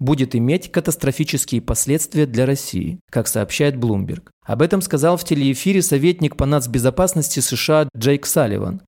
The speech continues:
Салливан добавил, что С Ш А публично заявили о готовности решительно отреагировать и продолжат поддержку Украины, в том числе в ее попытках вернуть захваченные Россией территории. Япония расширила санкции против России из-за войны в Украине.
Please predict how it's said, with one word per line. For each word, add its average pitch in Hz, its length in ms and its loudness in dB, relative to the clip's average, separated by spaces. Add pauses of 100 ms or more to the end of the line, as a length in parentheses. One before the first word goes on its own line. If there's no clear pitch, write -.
(140)
Салливан 180 440 2
добавил, 165 460 2
что 110 260 -4
С - 140 -2
Ш 165 300 2
А - 20 2
публично 175 720 0
заявили 123 460 2
о 123 100 4
готовности 156 600 2
решительно 160 500 0
отреагировать 131 680 2 (100)
и 170 80 0
продолжат 156 640 2
поддержку 127 480 0
Украины, 139 580 -2
в - 80 -18
том 127 140 0
числе 151 380 0
в 131 80 0
ее 127 160 2
попытках 127 500 -2 (180)
вернуть 143 360 2
захваченные 139 680 0
Россией 139 460 2
территории. 135 600 -2 (760)
Япония 208 420 4
расширила 202 540 4
санкции 131 500 -2
против 117 420 -2
России 131 420 2
из-за 110 180 0
войны 127 280 2
в 135 80 0
Украине. 120 480 -2